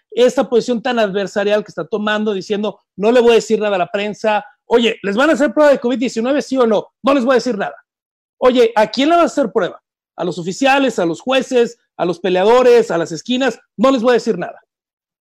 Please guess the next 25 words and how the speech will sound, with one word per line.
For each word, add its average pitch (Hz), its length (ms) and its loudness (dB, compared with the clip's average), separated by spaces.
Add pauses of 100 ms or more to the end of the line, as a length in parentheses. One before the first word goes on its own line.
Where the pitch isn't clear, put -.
(120)
Oye, 226 200 6
¿va 254 100 6
a 262 40 2
ser 311 160 2
exigirle 269 420 0
la 262 120 2
prueba? 262 300 0
No 247 120 4
les 247 80 2
voy 226 80 2
a 214 80 2
decir 196 160 -6
nada. - 240 -14 (340)
¿Cuándo 339 240 2
se 262 100 2
las 247 120 2
vas 254 160 0
a - 20 -2
hacer? 214 300 -2 (160)
No 285 160 0
les 269 100 0
voy 220 120 0
a - 20 -2
decir - 240 -10
nada". - 160 -18